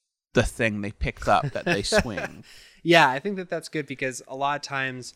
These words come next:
Speaker 2: if, unless you are a martial character, weapons become very obsolete very quickly
Speaker 1: Mm-hmm.
Speaker 2: because people are just doing spells. Maybe you just say, like, "This is a, a sword that has the normal D six or D eight or whatever it is,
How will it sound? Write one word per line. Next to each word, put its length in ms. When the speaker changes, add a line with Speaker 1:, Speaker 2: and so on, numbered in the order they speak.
Speaker 2:
if, 260
unless 440
you 160
are 340
a 600
martial 440
character, 760
weapons 640
become 440
very 280
obsolete 640
very 180
quickly 420
Speaker 1:
Mm-hmm. 320
Speaker 2:
because 220
people 220
are 60
just 180
doing 160
spells. 500
Maybe 180
you 80
just 180
say, 140
like, 400
"This 240
is 140
a, 300
a 60
sword 360
that 80
has 260
the 120
normal 260
D 200
six 360
or 60
D 200
eight 140
or 80
whatever 300
it 80
is, 220